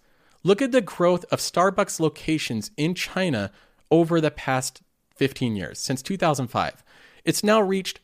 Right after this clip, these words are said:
four thousand seven hundred locations. Starbucks is, is a, a partial Chinese investment. If you're investing in Starbucks, you're investing partially in China.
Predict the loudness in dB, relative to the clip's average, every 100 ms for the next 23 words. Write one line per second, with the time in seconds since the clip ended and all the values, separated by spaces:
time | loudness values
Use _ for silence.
0 | _ _ 4 4 4 2 4 2 -2 -4
1 | -10 -6 0 0 0 0 -2 -2 -4 -4
2 | -6 -6 -16 -20 -20 _ _ _ _ -4
3 | 6 8 8 2 4 2 2 -6 _ _
4 | _ _ 2 4 4 4 -4 -12 -10 -10
5 | -10 4 6 6 4 4 0 0 2 4
6 | 4 2 0 -2 -8 -16 _ 0 0 4
7 | 4 4 0 0 2 2 2 -2 -4 -14
8 | _ _ 0 4 4 2 2 -2 -4 _
9 | 0 4 4 4 0 0 -2 _ -2 -2
10 | -2 -4 -6 -10